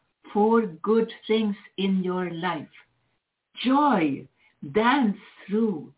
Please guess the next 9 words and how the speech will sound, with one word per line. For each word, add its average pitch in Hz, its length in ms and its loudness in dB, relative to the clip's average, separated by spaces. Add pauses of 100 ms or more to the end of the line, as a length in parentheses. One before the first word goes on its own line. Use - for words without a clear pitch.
(180)
your 175 180 -6
life. 147 320 -8 (100)
I 202 120 2
know 247 260 2
when 220 220 0
I 170 220 -4 (640)
was, 165 280 -2 (280)
uh, 135 260 -2 (800)
a - 40 -18